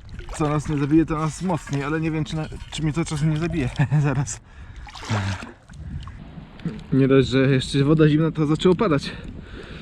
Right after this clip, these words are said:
Pełen komplet normalnie dzisiaj. <laughs> Tu mamy sygnał na jedenaście. Oni się przed chwilą jedna na mnie patrzała tak jakoś dziwnie.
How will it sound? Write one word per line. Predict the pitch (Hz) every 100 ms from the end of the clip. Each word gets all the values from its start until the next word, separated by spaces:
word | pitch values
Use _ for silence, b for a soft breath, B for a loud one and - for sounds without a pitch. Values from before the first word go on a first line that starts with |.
| B B -
Pełen | 170 220 214
komplet | - 233 208 139 -
normalnie | 147 127 151 147 135
dzisiaj. | 123 131 123 104
<laughs> | - 135 113 - - - - - - - - - - - - - - - -
Tu | 135 127
mamy | 123 120
sygnał | - 156 139 135
na | 131
jedenaście. | 127 135 127 - - 151 - - - B B B B B
Oni | 123
się | 113
przed | 117 -
chwilą | - 123
jedna | 120 123
na | 120
mnie | 123 113
patrzała | 151 - 156 143
tak | 143 147
jakoś | - 143
dziwnie. | 120 151 143